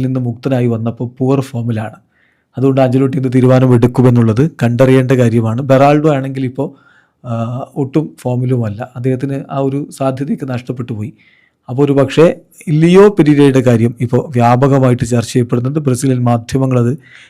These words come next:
എടുത്ത് പറയുന്നുമുണ്ട്. ഫ്ലെമിംഗോയുടെ താരം ലിയോ പെരീര ബ്രസീൽ ടീമിലേക്ക് എത്താനുള്ള നല്ല സാധ്യത കാണുന്നുണ്ട്. Then മിഡ്-, ആ, മിഡ്ഫീൽഡർമാരുടെ കാര്യത്തിലേക്ക് വരികയാണെങ്കിൽ കാസിമിറോയും ബ്രൂണോയുമായിരിക്കും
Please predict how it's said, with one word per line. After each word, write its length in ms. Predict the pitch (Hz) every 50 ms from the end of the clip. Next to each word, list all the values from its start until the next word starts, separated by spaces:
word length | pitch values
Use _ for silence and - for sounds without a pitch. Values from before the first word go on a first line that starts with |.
| _ _ - 139 143
എടുത്ത് 240 | 143 151 147 160 143 - -
പറയുന്നുമുണ്ട്. 540 | 131 127 131 135 135 135 127 117 107 98 110 -
ഫ്ലെമിംഗോയുടെ 500 | 123 120 123 135 135 135 135 131 127 123 123
താരം 220 | 120 123 147 147 131 117
ലിയോ 240 | 120 127 131 135 135 135 135 -
പെരീര 440 | 120 107 117 127 127 113 113 117 175 202 - _ _ _ _ _ _ -
ബ്രസീൽ 300 | 131 131 110 123 131 123 123 -
ടീമിലേക്ക് 380 | 131 113 113 113 117 - - 117
എത്താനുള്ള 420 | - - 120 120 120 120 139 - - - 127
നല്ല 240 | 120 117 120 127 135 127 131 -
സാധ്യത 420 | - 120 113 110 110 - 123 120 156 - - - _ - - -
കാണുന്നുണ്ട്. 480 | 123 117 107 104 104 110 135 131 - - _ _ _ _ _ _ _ _ - - - - - _ _ _ _ _ _ _ - 170
Then 140 | 165 139 123 110 120 120 - _ _ _ _ _ _ _ _ _ _ _ _ _ _ _ - - _ -
മിഡ്-, 240 | 147 135 127 - - -
ആ, 40 | 143 127 127
മിഡ്ഫീൽഡർമാരുടെ 640 | 139 139 135 - 185 185 180 185 185 185 175 160 156 151
കാര്യത്തിലേക്ക് 380 | 143 131 - - 135 131 123 127 123
വരികയാണെങ്കിൽ 580 | 120 120 113 127 120 107 101 104 104 110 117 143 208 233 - _ _ _ _ _ _ _ - -
കാസിമിറോയും 560 | 147 147 156 185 180 165 151 143 139 147 170 160 123
ബ്രൂണോയുമായിരിക്കും 920 | 123 131 131 147 165 165 160 139 127 123 117 117 117 110 107 107 - 165